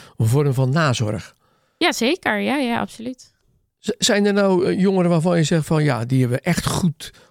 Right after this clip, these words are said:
Speaker 1: op weg kunnen helpen en die wij nooit meer, eh, gezien hebben. En als we ze zien, dan zien we een heel andere jongen als dat we destijds, eh, over de drempel zagen komen"?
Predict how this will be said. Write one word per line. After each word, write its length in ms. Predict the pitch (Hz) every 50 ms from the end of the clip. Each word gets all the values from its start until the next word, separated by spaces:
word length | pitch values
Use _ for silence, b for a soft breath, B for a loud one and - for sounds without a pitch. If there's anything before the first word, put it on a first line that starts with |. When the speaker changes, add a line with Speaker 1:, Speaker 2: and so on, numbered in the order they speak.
| b b
Speaker 1:
op 160 | - - 110 -
weg 220 | 170 185 175 -
kunnen 240 | - 190 156 156 139
helpen 460 | 135 143 151 151 143 131 - 143 135 B B B B B B B B B _ _ _ _ _ _ _ -
en 120 | - 143
die 120 | 143 139 131
wij 180 | 135 135 123 131
nooit 260 | 143 147 156 151 139
meer, 360 | 147 151 147 143 139 143 139
eh, 60 | 127
gezien 380 | - - 131 117 - 165 160 156
hebben. 380 | 156 143 139 139 135 131 -
En 180 | - 120 117 -
als 200 | - 160 175 151
we 160 | 156 160 165
ze 120 | 147 151 147
zien, 400 | 127 160 160 170 185 185 165 b b b b b b b b b b b b b _ _ _ _ _
dan 160 | - 131 135
zien 200 | 131 - 151 143
we 60 | 135 143
een 200 | 135 139 143 131
heel 320 | 127 160 226 247 208 196
andere 240 | 185 180 170 160 156
jongen 200 | 160 156 156 156
als 120 | 151 139
dat 140 | - 156 147
we 100 | 151 147
destijds, 480 | 147 156 - - 175 160 151 - - -
eh, 200 | 151 151 143 143 - -
over 220 | - 139 147 147 135
de 60 | 135
drempel 260 | 156 180 170 - 139 117
zagen 300 | 120 107 92 87 87 - _ _ _ _ _
komen"? 320 | - 143 113 104 104 117